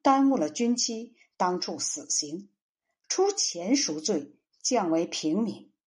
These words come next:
李广的军功和罪责相当，没有得到封赏。当初李广的堂弟李蔡同李广一道侍奉文帝、景帝时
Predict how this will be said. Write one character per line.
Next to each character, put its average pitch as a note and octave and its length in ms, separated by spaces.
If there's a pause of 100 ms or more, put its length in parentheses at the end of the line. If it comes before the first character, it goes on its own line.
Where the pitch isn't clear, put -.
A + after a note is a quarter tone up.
(500)
李 B3+ 260
广 G#3+ 220
的 F#3+ 120
军 C4+ 280
功 C4 220
和 A#3+ 180
罪 C4+ 300
责 F#3 220
相 C4 280
当， B3 360 (260)
没 F#3 340
有 C#4+ 200
得 F3 200
到 F#3 140
封 B3+ 300
赏。 - 260 (1200)
当 A#3 220
初 A#3 420 (220)
李 A3+ 260
广 G3 240
的 E3+ 80
堂 F3+ 340
弟 B3 140
李 D3 240
蔡 - 380 (560)
同 D4 240
李 C#4+ 200
广 D#3+ 280
一 F#3+ 180
道 A#3+ 240
侍 A#3 220
奉 F3+ 240
文 F#3 340
帝、 C#4+ 320 (640)
景 D3+ 280
帝 A3+ 160
时 F3+ 420